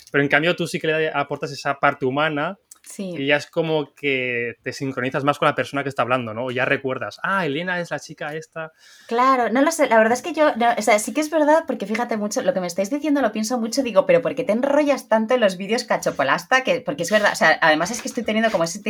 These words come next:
Speaker 2: esta, ese momento de crisis en los vídeos últimamente, porque, eh, porque digo, "Es que estás haciendo vídeos de treinta minutos,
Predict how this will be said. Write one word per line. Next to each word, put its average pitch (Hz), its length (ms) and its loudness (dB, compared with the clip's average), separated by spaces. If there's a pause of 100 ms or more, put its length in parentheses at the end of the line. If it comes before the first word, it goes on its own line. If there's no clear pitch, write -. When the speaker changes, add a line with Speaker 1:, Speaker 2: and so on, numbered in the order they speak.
(160)
Speaker 2:
esta, 208 300 2
ese 196 320 -2
momento 185 360 0
de 180 160 4
crisis 175 380 -6
en 175 100 -2
los 147 160 0
vídeos 156 320 0
últimamente, 180 500 -2
porque, 170 320 -2
eh, 139 560 0
porque 147 220 -4
digo, 139 320 0
"Es - 160 -14
que - 60 -18
estás 226 180 -8
haciendo 214 240 0
vídeos 220 240 -4
de 180 100 -2
treinta 147 280 -4
minutos, 180 520 -8